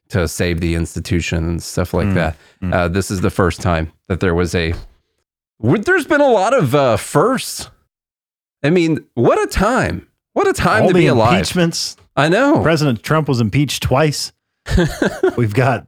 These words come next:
Speaker 2: the speaker now vacated for the first time in history by vote.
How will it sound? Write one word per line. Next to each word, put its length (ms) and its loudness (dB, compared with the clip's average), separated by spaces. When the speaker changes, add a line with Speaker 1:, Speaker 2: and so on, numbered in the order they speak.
Speaker 2:
the 60 -4
speaker 460 0
now 180 2
vacated 680 2
for 80 -4
the 80 -2
first 280 0
time 200 2
in 80 0
history 400 0
by 180 0
vote. 420 0